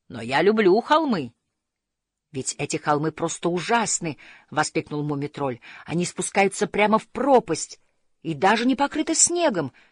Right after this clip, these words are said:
Я сказал неправду. Теперь я вдруг вспомнил, что там совсем нельзя кататься». «Ты уверен в этом?» удивленно спросил Хемуль. «Поверь мне»,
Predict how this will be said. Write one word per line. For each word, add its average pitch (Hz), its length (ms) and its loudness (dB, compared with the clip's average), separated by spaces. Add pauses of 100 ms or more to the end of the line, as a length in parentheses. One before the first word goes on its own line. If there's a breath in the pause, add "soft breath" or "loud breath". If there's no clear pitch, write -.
(140)
Я 160 80 -8
сказал 175 380 2
неправду. 160 640 -2 (800)
Теперь - 260 -4
я 151 80 0
вдруг 143 220 -6
вспомнил, 160 540 0
что - 160 -12
там 165 180 2
совсем 180 560 2
нельзя 202 440 4
кататься». - 680 0 (1160)
«Ты 139 100 -6
уверен 139 440 -2
в 254 40 0
этом?» 127 320 -4 (640)
удивленно 143 480 0
спросил 147 400 -6
Хемуль. 123 420 -6 (600)
«Поверь 151 380 -2
мне», 131 260 -12